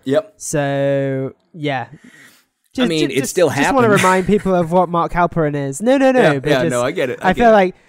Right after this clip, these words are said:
Speaker 2: you know, Louis C K's tried to make a comeback to comedy. We should always see, see him as the man who, like, wanked in front of women without their
Speaker 1: Mm-hmm.
Speaker 2: consent. So every time Mark Halperin is brought up in my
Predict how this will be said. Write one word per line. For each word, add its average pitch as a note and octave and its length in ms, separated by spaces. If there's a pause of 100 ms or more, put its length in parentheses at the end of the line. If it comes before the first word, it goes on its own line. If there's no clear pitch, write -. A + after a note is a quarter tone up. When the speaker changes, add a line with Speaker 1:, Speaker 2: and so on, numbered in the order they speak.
(140)
Speaker 2:
you D#4 120
know, A3 160
Louis A3+ 220
C A3 180
K's G3 280
tried F3 240
to F3+ 80
make E3+ 160
a D#3 40
comeback E3 340
to - 60
comedy. E3 400
We F3+ 100
should F3 160
always F3 300
see, E3 440
see F3 260
him D#3+ 200
as D#3+ 160
the D#3 80
man D#3 260
who, D#3 180
like, C#3+ 300
wanked D3 420
in E3 160
front D#3+ 180
of D3 100
women D#3+ 280
without D#3+ 320
their E3 380
Speaker 1:
Mm-hmm. D#3 320 (420)
Speaker 2:
consent. A3 640
So A3 280
every G#3+ 260
time G#3+ 200
Mark G#3 180
Halperin A3 400
is E3 100
brought E3+ 220
up F3 180
in F#3 140
my E3 460